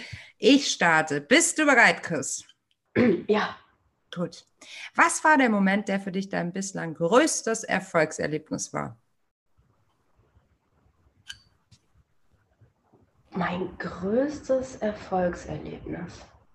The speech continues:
Speaker 2: im beruflichen Kontext.
Speaker 1: Du kannst du sagen, was du willst. Du darfst auch definieren, wie du willst, diese Frage.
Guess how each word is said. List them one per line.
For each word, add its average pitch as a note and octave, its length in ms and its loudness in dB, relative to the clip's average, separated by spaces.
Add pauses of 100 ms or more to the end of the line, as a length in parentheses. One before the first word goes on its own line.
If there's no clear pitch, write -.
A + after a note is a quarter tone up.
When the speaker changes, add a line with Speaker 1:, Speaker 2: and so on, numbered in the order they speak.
(400)
Speaker 2:
im G3+ 180 2
beruflichen A3 640 0
Kontext. D3+ 680 -6 (440)
Speaker 1:
Du - 60 -20
kannst F3+ 260 -6
du F3+ 60 -10
sagen, F#3+ 320 -2
was A#3+ 120 -4
du B3+ 120 -10
willst. F#3+ 240 -4
Du - 40 -14
darfst E3+ 280 -6
auch G#3 80 -6
definieren, A#3 500 -2
wie D#3 80 -4
du D3 120 -10
willst, - 260 -12
diese - 160 -10
Frage. - 420 -10